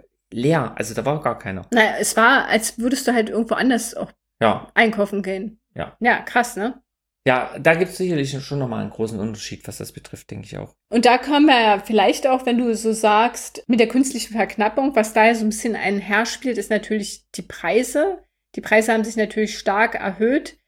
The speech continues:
Speaker 2: Ich weiß nicht, ich habe jetzt erst vor kurzem ja ein Video mit dir geteilt, wo, glaub ich, eine Pochette zweitausendsieben noch zweihundertdreißig Euro war und jetzt ist es
Speaker 1: Tausendzweihundert, tausendacht,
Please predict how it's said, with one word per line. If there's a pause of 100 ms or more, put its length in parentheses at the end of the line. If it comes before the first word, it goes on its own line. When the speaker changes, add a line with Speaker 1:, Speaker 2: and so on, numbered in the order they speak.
(160)
Speaker 2:
Ich
weiß
nicht,
ich
habe
jetzt
erst
vor
kurzem
ja
ein
Video
mit
dir
geteilt,
wo,
glaub
ich,
eine
Pochette
zweitausendsieben
noch (300)
zweihundertdreißig
Euro
war
und
jetzt
ist
es (260)
Speaker 1:
Tausendzweihundert,
tausendacht,